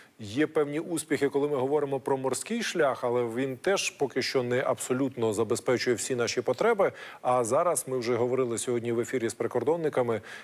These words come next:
польські, українсько-польські чотири пункти, які приймають якраз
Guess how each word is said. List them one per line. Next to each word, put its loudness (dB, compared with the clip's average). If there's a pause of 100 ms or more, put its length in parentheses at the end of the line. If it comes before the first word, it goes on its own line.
(260)
польські, 2 (140)
українсько-польські 0
чотири 2
пункти, 0
які -2
приймають 0
якраз 0